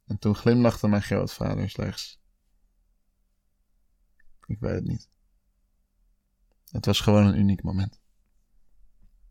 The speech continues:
Beiden voelden dat ze vanaf dat moment bij elkaar hoorden,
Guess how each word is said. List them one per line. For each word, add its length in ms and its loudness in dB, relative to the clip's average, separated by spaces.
Beiden 360 8
voelden 440 4
dat 140 4
ze 100 -6
vanaf 240 2
dat 140 -2
moment 340 4
bij 100 2
elkaar 320 -2
hoorden, 380 6